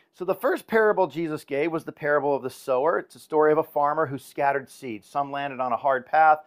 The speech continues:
some landed on shallow soil that was filled with rocks,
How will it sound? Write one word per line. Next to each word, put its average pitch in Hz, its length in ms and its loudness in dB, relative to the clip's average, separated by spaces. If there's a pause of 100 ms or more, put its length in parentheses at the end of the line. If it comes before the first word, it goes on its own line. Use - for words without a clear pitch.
(240)
some 147 300 -4
landed 139 260 -4
on 120 160 0
shallow 123 380 0
soil 147 380 0
that 127 100 -2
was 110 100 -12
filled 120 220 -8
with 107 160 -14
rocks, 165 400 4